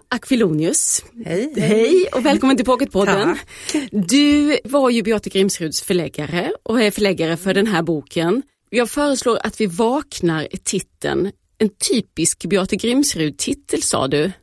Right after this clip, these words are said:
Speaker 1: att det är. På vilket sätt då?
Speaker 2: Nej, men hon var ju så himla klurig, eller är så himla klurig vad det gäller liksom språk och formuleringar och sådär. Eh, hennes, eh, debutroman heter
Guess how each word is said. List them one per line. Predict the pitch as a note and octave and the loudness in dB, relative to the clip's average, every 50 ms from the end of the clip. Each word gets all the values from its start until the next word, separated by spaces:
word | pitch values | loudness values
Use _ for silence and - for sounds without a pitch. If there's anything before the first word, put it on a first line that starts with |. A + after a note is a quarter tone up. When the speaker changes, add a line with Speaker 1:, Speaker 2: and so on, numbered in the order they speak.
| _ _ _ | _ _ _
Speaker 1:
att | - F#3+ - | -6 -4 0
det | - F3+ D3+ | 0 0 0
är. | D3+ D#3 | 0 -2
På | - - G3+ | -2 -2 -2
vilket | G3+ - - G#3+ - | 0 0 0 -4 -4
sätt | G#3+ G3+ - | -6 -4 -2
då? | G3 E3+ - F#3 - - _ _ _ _ _ _ _ _ _ _ _ _ _ | -2 -2 -2 -4 -6 -10 _ _ _ _ _ _ _ _ _ _ _ _ _
Speaker 2:
Nej, | - G#3+ G#3+ | 0 2 4
men | A3+ B3 A#3+ A#3+ - - - | 6 6 4 4 0 -4 -6
hon | - G#3+ A#3+ B3 | 0 2 4 4
var | A#3 C#4 C#4 | 6 4 4
ju | B3+ | 2
så | - - A#3 | 2 2 2
himla | A#3 A#3 F#3 D#3+ E3+ D#3+ E3 - - _ - - - | 2 2 2 2 0 0 -2 -4 -6 _ -12 -4 -2
klurig, | - B3 D4+ C#4 F3+ C#3 D3 D#3 F3 - D4 A3 C3+ C#3 - - | 0 2 2 2 2 2 0 0 0 0 0 0 0 -2 -4 -8
eller | E3 C#3 F3+ F#3+ - | -4 -2 -2 -2 0
är | F#3+ G3 G3 E3 | 0 0 0 0
så | - - D3+ | -2 -2 -4
himla | D3 D3 C#3+ C#3 C#3+ C#3+ D3 - - - - - - - _ _ _ - | -4 -2 -4 -4 -4 -6 -6 -10 -14 -20 -20 -20 -20 -20 _ _ _ -12
klurig | - F#3+ G#3 G#3+ A3 F#3+ D3 D#3+ D3+ - F#3 F3 D3+ D3 - - - - | -2 2 4 4 4 4 4 2 2 2 2 2 0 -2 -4 -10 -12 -6
vad | D#3 D#3+ D3+ | -2 0 0
det | D3+ | 2
gäller | D3+ D3 D3 D3 C#3+ C#3+ C#3 C#3+ C#3 | 2 2 2 0 0 0 0 0 -2
liksom | - - - - D3+ | -4 -6 -4 -4 -4
språk | C#3 - - - - D3 D3+ D3 D3 D3 C#3+ C#3+ - - | -4 -4 -6 -4 0 2 2 4 4 2 2 0 -2 -6
och | - - | -10 -4
formuleringar | - D3+ C#3+ D3 D3 C#3 C#3+ C#3 C#3 C#3 C3 C#3 C#3 C3+ C3+ C3+ | -2 0 2 2 2 2 2 2 2 2 2 2 2 2 2 0
och | C#3 C#3 | 0 -2
sådär. | - - - B2+ B2 C3 C3 - - - - - - - - - - | -4 -4 -2 -2 0 0 -2 -4 -8 -16 -18 -18 -18 -20 -20 -12 -4
Eh, | - D3 D#3 D3 D3 - - | 0 2 2 4 2 2 2
hennes, | E3 G3 F#3+ F3+ F3+ F3 D#3+ - - - - - - F#3 | 2 4 4 6 4 4 4 2 0 -2 -2 0 0 0
eh, | F3 E3+ E3 D#3+ E3 E3 D#3+ - - G#2 A2 | 2 2 2 2 2 2 0 -2 -4 -6 -6
debutroman | D#3 F3+ D#3+ G3 - A3+ G#3 F#3 E3 D3+ - - - - G3+ A3 B3+ B3+ B3 A#3+ A#3+ A#3 A3 - _ _ _ _ - | -6 -2 -2 0 2 4 2 2 2 -2 -6 -4 -2 2 4 4 4 4 4 4 4 4 2 2 _ _ _ _ -4
heter | - F#3+ G3 F3 E3 D3+ - _ _ - E3+ E3 D#3 C#3+ C#3+ D3+ | 2 4 4 4 4 0 -4 _ _ 0 2 2 2 2 2 0